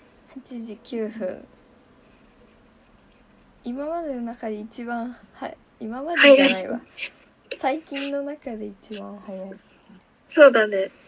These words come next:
Speaker 2: 確かに。最近寝坊してばっかだった。
Speaker 1: ね。
Speaker 2: うん。
Speaker 1: ちょっと飲み物が足りなくなりそうだけど、足りなくなったらお茶取り、
Speaker 2: うん。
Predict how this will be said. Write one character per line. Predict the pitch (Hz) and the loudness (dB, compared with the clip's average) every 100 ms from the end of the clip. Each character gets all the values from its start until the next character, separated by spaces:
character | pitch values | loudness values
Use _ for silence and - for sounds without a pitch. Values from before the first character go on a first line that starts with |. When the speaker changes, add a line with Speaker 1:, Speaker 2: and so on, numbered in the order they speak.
| - | -12
Speaker 2:
確 | - 240 - | -6 -4 -4
か | - | -4
に。 | 214 - - - - - - - - - - - - - - - - - - | -6 -10 -20 -20 -20 -20 -20 -20 -20 -20 -20 -20 -20 -20 -20 -20 -20 -20 -12
最 | - 262 | 0 0
近 | - 254 | 4 2
寝 | 240 | 2
坊 | 240 247 247 | 0 0 0
し | - | 2
て | 254 | 2
ば | 247 | 2
っ | |
か | 233 - | -2 -4
だ | 220 | -4
っ | - - | -6 -12
た。 | - - - - - - - 247 | -16 -16 -20 -20 -20 -20 -16 -10
Speaker 1:
ね。 | 233 226 - _ _ _ _ _ _ | -8 -10 -16 _ _ _ _ _ _
Speaker 2:
う | 240 | -6
ん。 | 226 208 214 226 - _ _ _ _ - - - - _ _ - | -4 -4 -8 -12 -20 _ _ _ _ -20 -18 -18 -20 _ _ -20
Speaker 1:
ち | - - | -20 -12
ょ | 233 | -8
っ | |
と | 220 220 | -6 -6
飲 | |
み | 247 269 | -6 -6
物 | 277 277 240 | -6 -6 -6
が | 220 214 - _ _ _ _ _ _ _ - | -10 -12 -16 _ _ _ _ _ _ _ -14
足 | 220 | -10
り | 226 | -8
な | 233 240 233 226 226 226 - | -8 -8 -8 -10 -10 -12 -12
く | 233 | -10
な | 226 | -8
り | 226 | -8
そ | 220 233 | -10 -10
う | |
だ | 214 | -10
け | 214 - | -10 -16
ど、 | 202 - | -18 -14
足 | 202 | -14
り | 208 | -12
な | 220 | -14
く | 226 | -12
な | 214 | -14
っ | 220 _ | -14 _
た | - | -16
ら | - - - - _ _ | -16 -16 -20 -20 _ _
お | 208 | -18
茶 | 190 220 | -16 -10
取 | 254 233 | -4 -2
り、 | |
Speaker 2:
う | 220 | -4
ん。 | 226 | -8